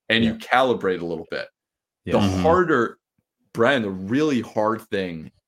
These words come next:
Speaker 1: is calibrating for, I've tasted five things in a row, and now I'm
Speaker 3: Mm-hmm.
Speaker 1: tasting this, and is it different? Or did I really dial this down?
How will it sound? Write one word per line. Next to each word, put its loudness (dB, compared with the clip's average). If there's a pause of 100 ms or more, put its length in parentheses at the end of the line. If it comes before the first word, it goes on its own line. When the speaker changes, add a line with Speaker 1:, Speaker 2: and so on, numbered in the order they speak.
Speaker 1:
is -6
calibrating -2 (120)
for, -4 (1000)
I've 0
tasted -4
five -2
things -10
in -10
a -10
row, -8 (500)
and -2
now 6
I'm 0
Speaker 3:
Mm-hmm. 0
Speaker 1:
tasting 0
this, -4 (100)
and -4
is -8
it -6
different? -4 (600)
Or 0 (320)
did 0
I 4
really 0
dial -2
this -6
down? -4